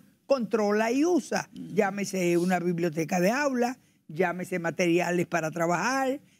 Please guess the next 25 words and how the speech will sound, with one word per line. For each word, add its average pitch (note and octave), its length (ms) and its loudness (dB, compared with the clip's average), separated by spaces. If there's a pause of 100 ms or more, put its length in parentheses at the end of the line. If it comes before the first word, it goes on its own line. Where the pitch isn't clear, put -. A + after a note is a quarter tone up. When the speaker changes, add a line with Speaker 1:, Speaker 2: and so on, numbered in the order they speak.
(160)
Speaker 1:
llámese F#3+ 600 -2
que F3+ 80 -4
el F3+ 100 0
niño F3+ 320 2
tenga, F3+ 480 0 (220)
cuando F3 400 0
pide F#3+ 240 2
permiso, F3+ 640 0 (500)
poder F#3 300 2
ir F3+ 160 4
al E3+ 100 0
baño, B3 520 0 (240)
llámese G3 460 -2
que F#3+ 100 -2
en F3+ 60 0
los E3 80 0
primeros F3+ 420 0
grados F3 520 0 (260)
se F3+ 100 -4
va F3 120 -2
a E3+ 60 -6
poner F3+ 540 -2
un F#3+ 300 2
maestro F#3 440 0
asistente. A3 840 -2